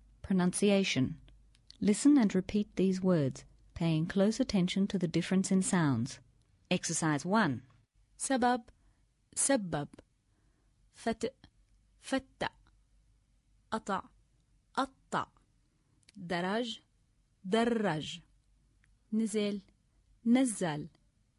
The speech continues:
Speaker 2: كسر، كسر. وصل، وصل. ضحك، ضحك. دهن، دهن. وقع،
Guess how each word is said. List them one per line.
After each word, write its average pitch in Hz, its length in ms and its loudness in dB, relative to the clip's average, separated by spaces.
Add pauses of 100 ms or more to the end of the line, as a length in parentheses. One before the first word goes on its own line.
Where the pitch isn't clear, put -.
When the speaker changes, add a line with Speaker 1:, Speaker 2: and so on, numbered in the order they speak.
(920)
Speaker 2:
كسر، 214 480 -6 (680)
كسر. 170 680 -2 (1000)
وصل، 226 500 -4 (680)
وصل. 220 600 0 (920)
ضحك، 220 560 -6 (680)
ضحك. - 640 -4 (920)
دهن، 214 540 -4 (720)
دهن. 196 640 -2 (1080)
وقع، 202 420 -6